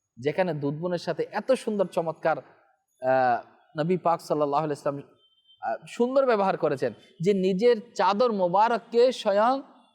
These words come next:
বিছিয়ে দিলেন নিজের দুধ বোনের জন্য। তাহলে কেমন মিল, মহব্বত, ভালোবাসা। তাহলে আমাদের উচিত আমরা যাতে আমাদের যারা অধীনস্থ রয়েছে, ছোট বোন কিংবা ছোট ভাই, তাদের প্রতি কেয়ার রাখা, তাদের কেয়ার করা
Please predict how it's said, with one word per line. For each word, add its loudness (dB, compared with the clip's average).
বিছিয়ে 4
দিলেন 2
নিজের 0
দুধ -2
বোনের -4
জন্য। -8
তাহলে -6
কেমন 0
মিল, 0
মহব্বত, -4
ভালোবাসা। -6
তাহলে -16
আমাদের -2
উচিত -4
আমরা 2
যাতে 0
আমাদের 2
যারা 2
অধীনস্থ 2
রয়েছে, 2
ছোট -6
বোন 0
কিংবা -4
ছোট -6
ভাই, -2
তাদের 2
প্রতি -8
কেয়ার 0
রাখা, -2
তাদের -4
কেয়ার 0
করা -4